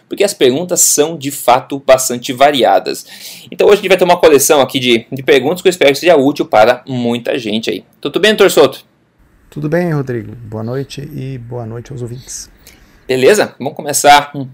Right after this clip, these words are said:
Speaker 1: aí a dar uma luz pra essa galera. A primeira pergunta que vem aqui é do Caio Jonatas. Ele fala o seguinte, ó. Ah,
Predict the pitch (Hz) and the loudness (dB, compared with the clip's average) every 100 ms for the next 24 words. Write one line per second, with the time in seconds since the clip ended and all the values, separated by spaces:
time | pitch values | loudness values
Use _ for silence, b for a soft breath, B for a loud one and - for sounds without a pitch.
0 | - 120 123 127 - 117 - 117 123 123 | -4 0 0 2 4 4 4 2 2 2
1 | 110 120 127 - - 123 120 127 120 107 | 0 0 -4 -4 -2 0 0 -2 0 0
2 | 67 90 107 B B B 151 175 196 269 | 0 -2 -4 B B B -2 0 0 2
3 | 220 127 156 185 110 107 131 123 156 120 | 2 2 0 -2 -4 -4 -10 -6 -4 2
4 | 143 123 107 151 139 _ - 180 165 - | 2 2 0 -2 -2 _ 0 2 0 -8
5 | - 135 139 120 98 101 110 131 104 - | 0 2 4 0 -8 -4 -4 -2 -6 -10
6 | - 131 135 190 226 107 85 - - b | -8 -8 -4 -4 -4 -10 -6 -6 -6 b
7 | b b b b b b b _ - 117 | b b b b b b b _ -20 -20
8 | _ 139 139 | _ 2 2